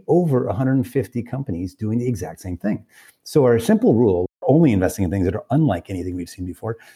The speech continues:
keeps us out of trouble. We don't actually have to do a deep dive. We don't have to try to pick winners or do a deep analytical experience to probably conclude we shouldn't invest anyway. We can just do it from sheer crowdedness. I've never seen anything like it. It, I know that similar massive venture-backed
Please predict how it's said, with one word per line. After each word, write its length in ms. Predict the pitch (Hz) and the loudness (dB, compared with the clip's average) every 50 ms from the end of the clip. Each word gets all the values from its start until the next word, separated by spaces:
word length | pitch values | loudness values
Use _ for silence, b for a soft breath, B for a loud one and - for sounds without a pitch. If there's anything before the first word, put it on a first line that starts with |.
| b b - | b b -4
keeps 260 | - 214 202 - 233 | -2 0 0 2 0
us 100 | 175 156 | 2 2
out 120 | 139 135 | 2 2
of 80 | 139 - | 2 2
trouble. 260 | - 202 - 87 - | 2 0 0 0 -2
We 140 | 87 104 120 | 0 2 2
don't 140 | 143 147 143 | 4 4 2
actually 260 | 135 120 - 131 123 | 0 0 0 0 0
have 100 | 120 - | 0 2
to 80 | 147 | 2
do 140 | 139 139 135 | 2 4 4
a 40 | 110 | 2
deep 260 | 85 95 98 - - | 2 0 -2 -4 -4
dive. 280 | - 82 80 95 104 - B B B B B B | -6 -6 -4 -6 -6 -8 B B B B B B
We 80 | 117 | 2
don't 100 | 127 127 | 2 4
have 160 | 127 131 120 - | 4 2 0 2
to 220 | 131 117 107 104 104 B B B B | 2 2 2 2 0 B B B B
try 160 | - - 107 | 0 0 2
to 60 | 101 - | 2 2
pick 260 | - - 123 - - | 0 0 -2 0 0
winners 420 | 90 90 87 92 98 101 98 85 | 0 0 2 2 2 0 0 0
or 100 | 98 92 | 0 -2
do 180 | 78 92 98 87 | 0 0 0 0
a 40 | 87 | 0
deep 300 | 82 98 104 113 104 - - | 0 0 0 0 -2 -4 -6
analytical 400 | 95 95 92 98 95 90 - 92 | -4 -2 0 0 0 0 -2 -4
experience 640 | 82 - - - - 110 104 101 98 95 92 - - | -6 -6 -6 -4 -2 0 0 2 0 0 -2 -4 -8
to 100 | - - | -18 -18
probably 460 | - _ - - - - 220 185 - | -18 _ -8 -4 -2 2 2 2 2
conclude 320 | - - 87 - 92 90 87 | 2 -2 -4 -2 -2 -2 -2
we 80 | 87 | -2
shouldn't 240 | - - 104 87 85 | -4 -4 -4 -2 -2
invest 320 | 87 87 92 - - - | -2 -4 -6 -8 -6 -2
anyway. 320 | 170 170 110 98 101 104 - b b b b b b | 0 0 2 2 0 0 -2 b b b b b b
We 160 | 120 143 180 | 2 4 4
can 80 | 214 165 | 4 4
just 120 | 107 85 | 2 2
do 100 | 113 107 | 2 2
it 100 | 98 - | 2 0
from 100 | 92 87 | -2 -4
sheer 220 | - - 98 85 | -4 -4 -6 -6
crowdedness. 600 | - - - 82 85 85 82 82 - - - - | -6 -6 -8 -8 -8 -8 -12 -14 -16 -16 -10 -6
I've 220 | 101 101 98 98 95 _ - | -4 -4 -4 -4 -8 _ -8
never 220 | 107 95 90 87 85 | -8 -6 -6 -6 -8
seen 160 | - - 92 | -8 -8 -10
anything 220 | 92 90 90 85 | -10 -8 -8 -6
like 240 | 95 101 95 - - | -4 -4 -4 -4 -4
it. 80 | 92 90 | -8 -10
It, 140 | 87 98 - b b b b b b b | -10 -12 -14 b b b b b b b
I 60 | 98 104 | 2 4
know 200 | 120 139 135 110 | 4 6 4 4
that 160 | 104 101 - | 2 0 -2
similar 540 | - - - 135 123 113 107 101 98 - b b b b b _ _ _ - | -4 0 2 2 2 4 2 2 0 -2 b b b b b _ _ _ -12
massive 1160 | 139 104 104 117 120 123 127 131 127 131 123 113 - - - 117 107 95 92 87 82 78 - - | -6 -2 -2 0 0 0 0 -2 -2 -2 -2 -4 -6 -4 0 2 4 4 4 2 0 -4 -8 -4
venture-backed 840 | - - 113 120 113 - - 110 95 98 98 95 95 92 - - | 0 2 2 2 2 0 0 0 2 2 4 4 2 2 0 -6